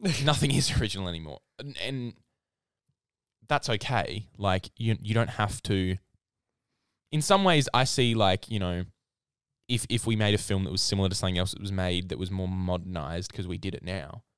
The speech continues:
Speaker 2: I don't see that as a bad thing because,
Speaker 1: You
Speaker 2: you
Speaker 1: just
Speaker 2: know, it
Speaker 1: still wanna make it good, you know?
Speaker 2: Yeah, yeah. As long as, that's the thing. I'm happy to have films that are clearly inspired by other things or, or, or take parts from other styles or,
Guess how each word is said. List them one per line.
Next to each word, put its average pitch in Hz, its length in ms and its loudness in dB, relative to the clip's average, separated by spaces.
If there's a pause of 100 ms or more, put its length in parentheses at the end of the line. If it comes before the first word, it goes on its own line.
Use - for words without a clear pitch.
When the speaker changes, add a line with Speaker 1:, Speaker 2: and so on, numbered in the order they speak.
(680)
Speaker 2:
I 131 60 2
don't 147 160 4
see 131 160 0
that 113 140 2
as 95 100 -4
a 107 40 -2
bad 87 300 0
thing 90 260 -6
because, 92 280 -8
Speaker 1:
You - 80 -10
Speaker 2:
you 180 60 2
Speaker 1:
just 170 160 4
Speaker 2:
know, - 40 2
it - 20 -2
Speaker 1:
still 190 200 8
wanna 156 160 6
make 135 200 0
it - 140 -12
good, 127 300 -2 (200)
you 143 100 -12
know? 135 200 -14
Speaker 2:
Yeah, 220 140 2
yeah. 156 160 6
As 113 180 4
long 175 160 4
as, 175 140 0 (340)
that's 175 200 2
the - 40 -8
thing. 160 180 -2
I'm 160 140 2
happy 143 380 0
to 117 220 2
have 110 200 0
films 101 380 -2
that 101 100 0
are - 60 -4
clearly 98 480 0
inspired 90 580 0
by 87 300 0 (360)
other 104 220 -2
things 92 540 -2
or, 87 260 -2 (400)
or, 98 120 -8 (280)
or 95 140 -6
take - 500 -4 (200)
parts 92 380 0
from 92 240 -6
other 92 300 0
styles 87 640 0
or, 82 260 -6